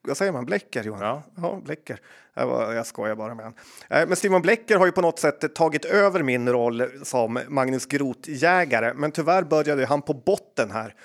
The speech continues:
Speaker 1: Och, eh, det var ju inte så bra tajmat, för nu har ju Mange G verkligen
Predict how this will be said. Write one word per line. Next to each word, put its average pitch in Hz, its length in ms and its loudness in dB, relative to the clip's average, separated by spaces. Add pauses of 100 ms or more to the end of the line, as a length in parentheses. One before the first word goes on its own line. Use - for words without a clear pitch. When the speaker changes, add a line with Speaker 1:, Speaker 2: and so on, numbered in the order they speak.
(240)
Speaker 1:
Och, - 500 -4
eh, 127 760 0
det 165 80 -4
var 196 120 2
ju 180 60 2
inte 135 240 0
så 139 100 -6
bra 117 240 0
tajmat, 113 540 -4
för 143 120 -2
nu 160 180 0
har 170 160 4
ju 160 160 0
Mange 147 340 2
G 139 300 0
verkligen 135 1000 0